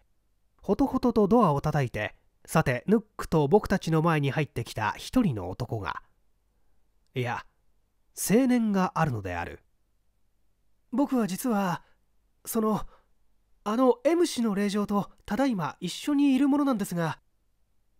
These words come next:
今朝の新聞を拝見して、実はあなたに探し出されて、そして二人の恋を明るみへ出されるよりは、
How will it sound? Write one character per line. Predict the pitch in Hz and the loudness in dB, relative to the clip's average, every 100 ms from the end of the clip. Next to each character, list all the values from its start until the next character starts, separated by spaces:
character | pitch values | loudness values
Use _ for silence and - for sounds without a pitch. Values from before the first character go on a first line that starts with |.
| _ _ _ _ _ | _ _ _ _ _
今 | 339 | 0
朝 | 330 | 4
の | 311 240 | 2 2
新 | - 240 | 0 -2
聞 | 240 240 | 0 2
を | 220 | 2
拝 | 220 | 2
見 | 240 233 | 2 0
し | |
て、 | - 220 - _ _ _ _ | 0 -2 -2 _ _ _ _
実 | 185 208 254 | -6 -2 0
は | 180 - _ _ _ _ | -2 -6 _ _ _ _
あ | 190 | 2
な | 285 | 2
た | 311 269 | 4 2
に | 202 | 0
探 | - 226 262 | -2 -2 -2
し | - | 2
出 | 254 | 0
さ | 247 | 2
れ | 220 | -2
て、 | 160 - _ _ _ _ _ _ | -4 -8 _ _ _ _ _ _
そ | - | 0
し | 294 - | 0 0
て | 381 339 | 0 0
二 | - 370 | 0 0
人 | 370 | 2
の | 311 | 0
恋 | - 330 277 | 2 2 4
を | 226 202 214 | 4 4 2
明 | 285 | 0
る | 302 | 2
み | 294 | 4
へ | 285 | 4
出 | 269 | 4
さ | 269 | 0
れ | 320 | 0
る | 302 277 | 2 4
よ | 294 | 4
り | 262 | 4
は、 | 240 233 | 2 2